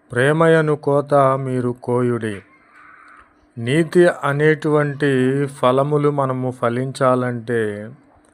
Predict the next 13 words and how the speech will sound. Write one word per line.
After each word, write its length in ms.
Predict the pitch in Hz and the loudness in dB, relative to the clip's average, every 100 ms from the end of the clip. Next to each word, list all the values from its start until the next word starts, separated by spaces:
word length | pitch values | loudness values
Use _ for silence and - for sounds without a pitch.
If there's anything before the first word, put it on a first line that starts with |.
| _ _ _ _ _ _ _ _ | _ _ _ _ _ _ _ _
విత్తనము 680 | 123 127 - 160 156 143 127 | -6 -4 2 2 4 0 0
అనగా 320 | 127 151 151 | 0 0 0
దేవుని 560 | 143 120 131 151 160 160 | 0 2 2 2 0 -2
వాక్యమును 1200 | 143 135 139 147 - - 151 151 151 151 160 160 160 _ _ _ - | 0 2 2 0 -6 -6 -4 -4 -4 -2 -2 -4 -8 _ _ _ -14
మనము 440 | 127 127 135 135 120 | -6 -6 -4 -6 -4
వేయాలి. 640 | 117 120 131 135 117 98 - _ _ _ _ _ _ _ _ _ _ _ _ _ - | -2 -2 0 0 -2 -6 -14 _ _ _ _ _ _ _ _ _ _ _ _ _ -2
వేసినప్పుడు 840 | 131 160 - 175 170 160 - 165 | 2 2 2 0 0 0 -2 -2
ప్రేమ 420 | 165 160 139 156 | -2 0 0 2
అనే 760 | 165 156 156 151 147 139 135 139 139 | 2 2 0 0 0 0 -2 -4 -4
కోత 340 | 139 143 147 | -2 -2 2
పంట 500 | 147 143 135 127 135 | 2 2 0 -4 -2
మనము 520 | 143 139 131 127 123 120 | -2 -2 -4 -4 -8 -6
కోస్తాము. 720 | 120 123 - 123 113 107 98 | -4 -4 -6 -6 -6 -8 -14